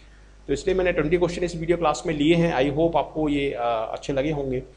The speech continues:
और ये क्वेश्चन सीपीओ के लिए, सीजीएल के लिए, सीएचएसएल के लिए, इन सभी एग्जाम्स के लिए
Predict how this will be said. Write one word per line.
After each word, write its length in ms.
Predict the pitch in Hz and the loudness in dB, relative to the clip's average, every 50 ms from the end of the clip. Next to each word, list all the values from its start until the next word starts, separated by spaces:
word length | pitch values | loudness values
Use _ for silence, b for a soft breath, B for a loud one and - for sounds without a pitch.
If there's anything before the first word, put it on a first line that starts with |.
| b b b b b b - - | b b b b b b -8 -4
और 60 | 143 | 0
ये 120 | 151 185 196 | 4 4 4
क्वेश्चन 380 | 190 208 202 - - 214 220 | 6 4 2 4 4 2 2
सीपीओ 520 | 214 - - 160 156 151 - 185 190 202 202 | 2 0 -2 -2 -2 -2 0 4 6 6 6
के 140 | 202 214 208 | 6 6 2
लिए, 260 | 208 208 208 220 208 | 2 2 2 2 0
सीजीएल 520 | - - 165 151 147 156 170 180 175 180 | 0 0 -4 -2 0 2 0 0 0 0
के 100 | - 185 | -4 -4
लिए, 220 | 185 190 190 190 180 | -4 0 0 0 0
सीएचएसएल 560 | - - 156 151 151 156 160 - 170 170 170 | -2 -2 -2 -2 -2 -2 -2 -2 -2 -2 -2
के 100 | 175 170 | -2 0
लिए, 100 | 165 165 | 0 0
इन 80 | 170 | 0
सभी 260 | 170 170 143 156 180 160 | -2 -4 -4 0 0 0
एग्जाम्स 440 | - - 117 120 139 156 160 - | 0 0 -2 -2 -2 -2 -4 -6
के 100 | - 143 | -8 -8
लिए 180 | 131 131 131 | -4 -4 -4